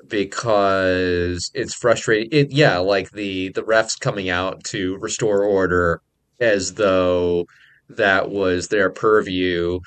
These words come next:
and the, this being the rare instance in which, uh, a messy finish gets, like, cleaned up and, and, and fixed. Like, it is,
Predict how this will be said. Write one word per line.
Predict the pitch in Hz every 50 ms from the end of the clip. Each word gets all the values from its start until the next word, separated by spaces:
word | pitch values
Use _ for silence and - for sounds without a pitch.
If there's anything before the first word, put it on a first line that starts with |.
| - - - - _ _
and | - 113 110 104 98 95 95 92 92 90 95 95 95 95 92
the, | 95 101 92 110 110 107 107 104 101 104 113 123
this | 117 135 135 135
being | - 131 113 107 104 104
the | 101 104 98
rare | 104 104 101 98 98
instance | 98 104 104 101 - - 107 95 87 -
in | 104 104 101
which, | 98 98 92 92 92 - 120
uh, | 107 101 101 98 92 - 104
a |
messy | 101 98 101 98 95 - 104 92
finish | 90 - 110 101 98 92 90 87 - - -
gets, | 110 98 92 87 - - - - - - - - - -
like, | 120 104 92 90 87 - - - _ - 147 143 -
cleaned | - - 117 110 104 98 90 95
up | 101 98 87 85 80 -
and, | 90 85 85 85 -
and, | 101 95 90 85 85 85 -
and | 107 95 92 82
fixed. | - - 110 98 87 85 85 - - - - - - - - - -
Like, | 160 151 143 139 139 143
it | 170 170 170 165 175
is, | 175 175 180 170 165 156 151 - -